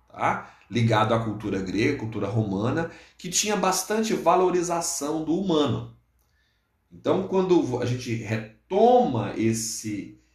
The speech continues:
esse pensamento clássico, nós então estamos revalorizando o ser humano e a natureza.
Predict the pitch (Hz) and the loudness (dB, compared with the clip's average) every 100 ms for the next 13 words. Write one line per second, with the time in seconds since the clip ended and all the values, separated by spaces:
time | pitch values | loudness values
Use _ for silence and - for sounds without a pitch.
0 | _ _ _ - 104 123 117 120 113 110 | _ _ _ -6 -2 0 2 2 2 0
1 | 101 95 90 - 104 156 190 - 90 - | -2 -8 -10 -4 -2 -2 -4 -6 -8 -12
2 | - - _ _ 123 143 147 - 147 151 | -16 -18 _ _ -2 -2 -2 -2 -4 -4
3 | 160 160 139 120 120 170 190 170 156 151 | -4 -4 -4 -2 2 4 4 2 2 2
4 | 151 151 143 131 120 127 131 123 120 127 | 2 2 2 0 0 0 -2 -4 -4 -2
5 | 110 98 107 110 110 120 117 113 - | -2 -2 -4 -4 -4 -4 -8 -10 -16